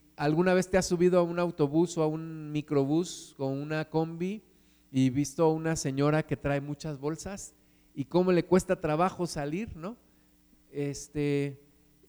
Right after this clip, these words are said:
y, y, o has visto a alguien que quiere entrar a un lugar y trae muchas cosas y le cuesta trabajo entrar.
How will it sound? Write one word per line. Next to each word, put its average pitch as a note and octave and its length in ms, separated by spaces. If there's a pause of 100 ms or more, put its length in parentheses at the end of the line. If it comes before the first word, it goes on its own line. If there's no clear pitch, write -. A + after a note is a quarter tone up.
(120)
y, D3 600 (500)
y, E3+ 120
o D#3 180
has F3 120
visto G3+ 260
a F#3+ 40
alguien G#3 240
que - 120
quiere G3+ 220
entrar G#3 360
a G#3 60
un G#3 140
lugar G3 300
y G#3+ 60
trae G3+ 240
muchas G3+ 400
cosas G3+ 340
y F3+ 40
le F3 100
cuesta G3 280
trabajo G3+ 380
entrar. G3+ 400